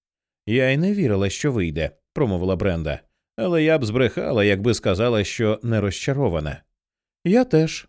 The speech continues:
погодилася Пайпер, «гірко. Я б запропонувала підвести тебе до міста, але мушу ще заїхати до декого з моїх парафіян». «Не на малій курві, сподіваюсь?»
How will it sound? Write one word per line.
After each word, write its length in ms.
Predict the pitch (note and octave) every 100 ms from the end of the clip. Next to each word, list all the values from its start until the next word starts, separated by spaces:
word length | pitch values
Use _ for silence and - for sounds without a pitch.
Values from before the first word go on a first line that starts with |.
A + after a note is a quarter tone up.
| _
погодилася 580 | A2 A#2 A2 A2+ - C3
Пайпер, 500 | F#2 D#2+ F2 D2 D#2+ _ -
«гірко. 540 | A#2+ D#3 D3+ - D#2 - _ _ _ _ _ -
Я 200 | E3 F#3+
б 60 | C3
запропонувала 680 | B2 B2+ B2+ A#2 B2 C#3+ A2+
підвести 480 | A2+ G#2 B2+ -
тебе 220 | A2+ A#2 A#2+
до 100 | D3+
міста, 360 | G3 D3 -
але 240 | E2+ G2 B2
мушу 360 | D3 E3 D3
ще 240 | - D3 B2+
заїхати 680 | A2 A#2 B2+ A#2+ B2 B2 A2+
до 300 | G2+ A2+ G2+
декого 440 | G#2+ G#2 G#2+ A2+
з 60 | G2+
моїх 280 | G#2 G2+
парафіян». 720 | - A2+ A2+ E3 E3 A#2+ D#2 D2 _ _ _ _ _ _
«Не 160 | A2+ C3
на 100 | D3
малій 320 | D#3 F#3 A3+
курві, 400 | - C#3 G#2+ F#2
сподіваюсь?» 800 | - G#2 F2+ F2 D2 C#2 -